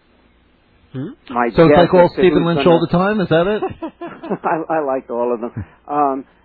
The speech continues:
Speaker 2: certainly, you know, it seems to me everybody that plays, uh, Sweeney gets a nomination. That seems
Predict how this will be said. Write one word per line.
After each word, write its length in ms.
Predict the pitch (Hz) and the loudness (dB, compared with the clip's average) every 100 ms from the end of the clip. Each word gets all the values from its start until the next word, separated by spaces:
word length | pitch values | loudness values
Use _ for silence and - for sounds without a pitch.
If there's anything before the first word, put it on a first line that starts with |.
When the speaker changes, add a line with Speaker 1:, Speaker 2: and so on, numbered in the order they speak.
| _ | _
Speaker 2:
certainly, 400 | 214 240 190 151 | -6 -2 -2 -2
you 100 | - | -4
know, 60 | 160 - | -4 -4
it 140 | 185 - - | -6 -10 -12
seems 140 | 226 - | -12 -8
to 40 | |
me 160 | 156 143 | -2 2
everybody 400 | 135 139 123 120 107 | 2 0 -2 -2 -6
that 120 | 107 | -10
plays, 340 | - 123 113 101 127 | -8 -6 -6 -8 -12
uh, 760 | - 107 104 80 - - - - _ | -6 -4 -4 -6 -12 -20 -20 -20 _
Sweeney 440 | 135 127 117 117 _ | -6 -2 -4 -6 _
gets 140 | 127 - | -4 -4
a 60 | |
nomination. 600 | 110 110 101 110 - 95 - _ | -4 -4 -6 -10 -12 -16 -20 _
That 120 | 131 139 - _ | -8 -8 -16 _
seems 140 | 131 | -14